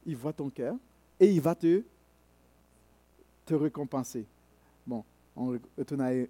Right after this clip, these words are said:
Hébreu, t'es rémunéré. Il va te bénir.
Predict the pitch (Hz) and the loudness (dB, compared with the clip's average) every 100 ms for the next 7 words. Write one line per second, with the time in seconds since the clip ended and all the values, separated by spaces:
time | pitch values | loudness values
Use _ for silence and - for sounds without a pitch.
0 | 139 131 123 147 233 - _ 139 123 127 | -4 -4 -2 0 -2 -4 _ -6 -6 -6
1 | 127 135 131 117 104 95 _ _ _ _ | -6 -4 -4 -6 -8 -18 _ _ _ _
2 | _ _ _ _ _ _ _ _ _ _ | _ _ _ _ _ _ _ _ _ _
3 | _ _ _ - 196 175 156 202 - 139 | _ _ _ 0 2 2 2 -2 -8 -10
4 | 131 175 170 175 | 4 4 4 -2